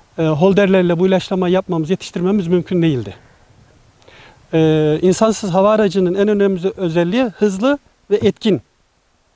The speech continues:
e, müdahale etmesi olaylara. Yani bir bitkiye, yoncaya, ayçiçeğine, mısıra böcek girdiğinde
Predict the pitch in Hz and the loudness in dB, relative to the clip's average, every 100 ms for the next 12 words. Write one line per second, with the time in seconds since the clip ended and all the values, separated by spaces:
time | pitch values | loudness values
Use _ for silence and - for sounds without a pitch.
0 | _ _ _ _ - 156 151 156 175 160 | _ _ _ _ -8 -6 -4 0 2 2
1 | 160 151 160 143 156 135 127 127 127 - | 0 -4 -8 -10 -8 -8 -8 -10 -14 -18
2 | _ _ 202 202 185 208 175 208 - 185 | _ _ -2 0 0 -2 -2 -4 -2 -2
3 | 185 196 170 180 180 185 - 202 185 185 | 0 -2 -2 -2 -2 -4 -6 -6 -4 -4
4 | 175 - 180 165 170 202 208 185 233 170 | -6 -4 -2 -2 -4 -6 -6 -4 -4 -4
5 | 190 | -4